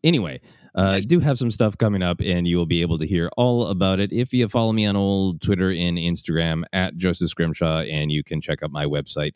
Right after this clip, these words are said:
Speaker 1: joseph scrimshaw dot com, for all sorts of other adventures. And I'm trying to get better about remembering to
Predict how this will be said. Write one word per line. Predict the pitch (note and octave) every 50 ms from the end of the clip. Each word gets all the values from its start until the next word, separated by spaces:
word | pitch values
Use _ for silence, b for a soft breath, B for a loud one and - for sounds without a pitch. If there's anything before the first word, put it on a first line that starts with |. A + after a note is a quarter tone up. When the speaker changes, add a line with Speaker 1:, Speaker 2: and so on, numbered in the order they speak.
| -
Speaker 1:
joseph | D#2+ - E2 D#2+ - D#2 D2
scrimshaw | - - D#2 D#2 C#2+ - D2 D2+ - - _ _
dot | - A2 A2 F#2+ - _ -
com, | - C3 C3 C3+ C3+ C3+
for | - - -
all | - D3+ C#3+ C#3
sorts | - - C3 B2+ A#2+ -
of | B2 A2+ - - _ -
other | C#3 C3+ B2+ B2 B2 -
adventures. | - A2 F#2+ - A#2 A#2 A2+ - A#2+ A2 G2+ - -
And | C#3+ C3 B2+ -
I'm | - A2+ G#2+ F#2+
trying | - - A#2 A2+ A2+ A2
to | G#2 A2+
get | G#2 - - -
better | B2+ C3 C3 G#2+ F#2 - -
about | F2+ E2 F2 F2 -
remembering | F2 F#2 G2 G2 F#2 F#2+ F#2 F2 D#2+
to | - D#2+ D#2 D2+ D2 -